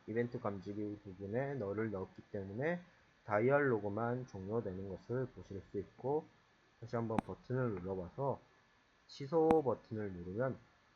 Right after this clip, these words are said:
캔슬이라는 토스트가 뜨는 것을 볼 수 있습니다.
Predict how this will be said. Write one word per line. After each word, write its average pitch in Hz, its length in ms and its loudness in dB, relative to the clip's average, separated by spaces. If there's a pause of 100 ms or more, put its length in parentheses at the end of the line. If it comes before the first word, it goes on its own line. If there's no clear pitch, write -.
(120)
캔슬이라는 131 1000 -2
토스트가 139 960 0
뜨는 120 260 -2
것을 117 300 -2
볼 90 140 -14 (100)
수 - 60 -12
있습니다. - 380 -16